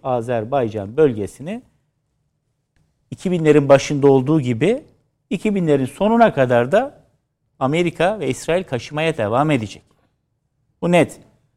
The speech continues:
İran'la Ermenistan arasındaki bağı kesmek istiyor. Bu kesilirse eğer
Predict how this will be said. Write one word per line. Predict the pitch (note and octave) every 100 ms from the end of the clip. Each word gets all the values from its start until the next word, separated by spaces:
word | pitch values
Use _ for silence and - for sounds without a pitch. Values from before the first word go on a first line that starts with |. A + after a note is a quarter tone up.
| _ _ _ _
İran'la | C4 A#3+ A#3 A3 A3 A#3
Ermenistan | F3 E3+ F#3 G3+ - A3
arasındaki | G3+ - F#3+ F3+
bağı | C3+ B2+ E3
kesmek | G3 F3+ G#3 -
istiyor. | - _ F#3+ F#3+ - _ _ _ _ _ _ _ _ _ _ _ _ _ _ _ _ _
Bu | -
kesilirse | - - C#4 B3+ A#3 G#3
eğer | F#3 A3+ A#3+